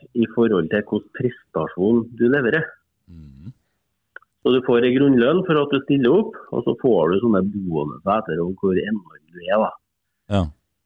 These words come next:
Speaker 1: Det kunne kanskje vært en sånn, eh, liten, ja, forsket ut det litt i Rosenborg, da.
Speaker 2: Mhm.
Speaker 1: At man har fått på en måte, Rosenborg har betalt en sånn ett- eller toroms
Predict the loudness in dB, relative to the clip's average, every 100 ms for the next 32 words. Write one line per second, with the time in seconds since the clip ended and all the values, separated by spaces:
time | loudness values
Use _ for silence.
0 | -14 -2 0 0 -2 -2 -2 0 -2 0
1 | 0 0 0 -2 -2 0 2 4 4 2
2 | 2 2 2 2 2 2 0 -2 -2 -4
3 | -2 0 -2 -4 -6 -6 -4 -4 -6 -6
4 | -6 -10 -6 -2 0 -2 -6 _ _ -2
5 | -2 -4 -6 -6 -4 -4 -6 -4 -2 -2
6 | -2 -10 _ -6 -2 0 -2 -6 -14 -20
7 | _ -6 -4 0 2 2 2 0 0 0
8 | 0 0 0 0 2 2 0 0 0 0
9 | 0 0 -2 0 0 0 -2 -2 -2 -2
10 | -4 -10 -8 -6 -4 -2 -2 -4 -4 -2
11 | -2 -6